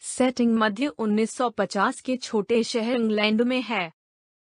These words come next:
जिमी और एलिसन एक युवा श्रमिक वर्ग क्लिफ लुइस के साथ अपना अपार्टमेंट साझा करते हैं, जो जिमी के साथ सबसे अच्छे दोस्त हैं। क्लिफ और जिमी दोनों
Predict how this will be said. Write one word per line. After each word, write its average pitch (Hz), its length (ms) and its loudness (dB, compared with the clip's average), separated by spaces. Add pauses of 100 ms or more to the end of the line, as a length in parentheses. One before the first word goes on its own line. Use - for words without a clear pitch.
(160)
जिमी 226 400 0
और 208 220 4
एलिसन 233 440 0
एक 247 200 -2
युवा 214 340 2
श्रमिक 254 460 -2
वर्ग 233 340 2
क्लिफ 247 380 -2
लुइस 220 400 0
के 175 300 -4 (680)
साथ 220 360 2
अपना 269 280 0
अपार्टमेंट 233 640 0
साझा 226 500 0
करते 226 400 -2
हैं, 196 320 -4 (680)
जो 214 280 2
जिमी 202 280 0
के 214 120 -4
साथ 214 340 2
सबसे - 400 -4
अच्छे 269 360 -2
दोस्त 226 400 0
हैं। 170 320 -6 (140)
क्लिफ 254 460 0 (640)
और 254 200 2
जिमी 233 420 0
दोनों 226 360 2